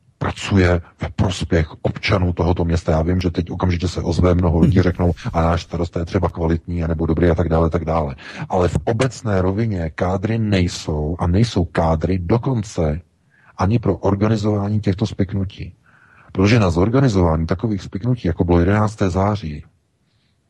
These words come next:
Speaker 1: na to musely být skutečně stovky a stovky lidí, kteří museli projekt promyslet.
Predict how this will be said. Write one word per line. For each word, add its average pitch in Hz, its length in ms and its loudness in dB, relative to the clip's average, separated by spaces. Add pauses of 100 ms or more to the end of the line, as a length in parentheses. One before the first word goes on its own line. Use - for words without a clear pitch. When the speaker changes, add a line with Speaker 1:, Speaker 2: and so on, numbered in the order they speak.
(380)
Speaker 1:
na 87 100 0
to 92 160 0
musely 92 420 -2
být 92 260 -2
skutečně 92 960 0
stovky - 800 -4
a - 80 -16
stovky - 520 -4
lidí, 82 320 0
kteří 85 300 -2
museli 85 540 2
projekt 87 480 2
promyslet. - 540 -2